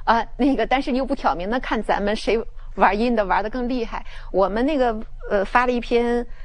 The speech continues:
微信，就是影评这个的，当时说的也还，啊，就是插科打诨的哈，评了一下。然后底下好多那个粉丝回：“我就是喜欢，怎么着？”就这么一句话。<laughs> 所以，那个，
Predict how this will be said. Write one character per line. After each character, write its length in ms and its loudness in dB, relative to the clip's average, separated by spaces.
微 180 2
信， 240 -2
就 80 -2
是 120 0
影 200 0
评 220 -2
这 200 2
个 120 0
的， 140 0
当 160 0
时 100 2
说 260 0
的 80 0
也 200 0
还， 600 2
啊， 300 2
就 140 0
是 380 0
插 140 -2
科 80 -2
打 140 6
诨 220 4
的 80 4
哈， 220 2
评 260 -4
了 60 0
一 80 0
下。 240 -2
然 100 2
后 80 2
底 160 0
下 280 2
好 200 -10
多 140 2
那 80 2
个 80 -6
粉 120 -4
丝 80 -4
回 120 -2
：“我 140 4
就 180 0
是 80 2
喜 180 -4
欢， 240 -6
怎 160 0
么 60 -6
着？” 80 4
就 80 0
这 160 0
么 60 2
一 180 0
句 60 4
话。 360 -2
<laughs> 100 -10
所 220 -4
以， 260 -2
那 220 2
个， 260 0